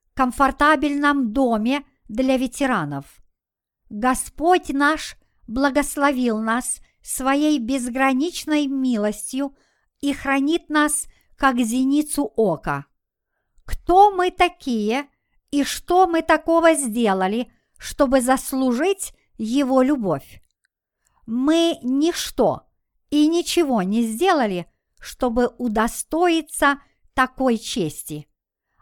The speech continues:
Однако Бог соделал нас бесценными в Его глазах не потому, что у нас есть чем хвалиться, но потому, что мы родились свыше.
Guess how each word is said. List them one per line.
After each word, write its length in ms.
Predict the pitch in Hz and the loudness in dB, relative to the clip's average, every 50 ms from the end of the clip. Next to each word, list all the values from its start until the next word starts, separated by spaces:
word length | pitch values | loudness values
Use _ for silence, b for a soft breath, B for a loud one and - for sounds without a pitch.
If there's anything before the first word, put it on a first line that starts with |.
| _ _ _ - | _ _ _ 0
Однако 680 | 254 262 262 233 262 277 277 277 277 277 269 254 240 | 0 2 2 2 2 2 4 2 2 2 2 2 2
Бог 600 | 208 190 180 190 240 285 330 381 415 415 - - - - _ _ _ _ | 2 0 -2 0 2 4 6 6 4 2 -2 -10 -20 -20 _ _ _ _
соделал 920 | - - - - 302 277 247 220 208 277 311 311 311 311 302 294 294 294 262 | -18 -10 -4 0 0 0 0 0 0 0 2 4 4 4 4 4 2 2 0
нас 560 | 262 262 269 269 277 277 277 - - - - - _ _ _ _ - | -2 0 0 0 0 0 -2 -2 -4 -6 -8 -12 _ _ _ _ -16
бесценными 1400 | 196 196 220 247 247 - - - - - - 294 285 254 226 202 190 185 185 190 196 196 202 214 240 254 - - _ - | -10 -4 -2 -2 -2 -2 -4 -8 -8 -6 -2 0 0 2 0 0 -2 -4 -4 -4 -2 -2 -2 -2 -2 -4 -4 -8 _ -12
в 60 | 202 | -8
Его 360 | 208 240 247 277 254 254 247 240 | -6 -2 0 0 2 2 2 2
глазах 720 | 262 277 294 294 233 214 185 151 147 - - - _ _ _ _ _ _ _ _ | 2 0 0 0 0 0 -2 -2 -4 -6 -14 -20 _ _ _ _ _ _ _ _
не 180 | 247 262 294 294 | 0 2 2 4
потому, 580 | 294 294 285 294 294 294 294 311 370 427 381 - | 4 2 2 4 4 2 4 2 0 0 0 -2
что 260 | - - - 294 285 | -4 -4 -2 0 0
у 120 | 277 277 | 2 2
нас 320 | 277 285 277 285 285 - - | 2 2 2 2 0 -2 -4
есть 640 | - 233 226 233 277 262 196 175 - - - - - - _ _ _ _ - | -4 -4 -4 -2 0 0 0 0 -4 -8 -14 -16 -20 -20 _ _ _ _ -16
чем 340 | - - - 285 262 233 233 | -10 -4 0 0 0 0 0
хвалиться, 800 | - - 269 269 285 269 254 208 175 - - - 233 202 208 - _ _ _ _ _ _ - - | -4 -2 0 0 2 2 0 -2 -4 -6 -6 -6 -6 -6 -6 -8 _ _ _ _ _ _ -8 -2
но 200 | 226 247 269 247 | 0 2 2 4
потому, 460 | 285 269 277 294 285 277 302 311 302 | 4 4 4 4 2 2 2 0 -2
что 320 | - - - - 247 247 | -2 -4 -2 0 0 2
мы 380 | 240 233 254 302 349 392 370 b b b b b | 2 2 2 2 0 0 -4 b b b b b
родились 720 | - 220 254 262 247 226 240 233 226 247 254 247 - - - - | -4 0 0 2 2 2 2 2 2 2 0 -2 -4 -8 -10 -12
свыше. 760 | - - - - 233 202 202 175 147 - - - 139 131 | -12 -10 -8 -6 -6 -4 -4 -4 -4 -6 -8 -10 -10 -12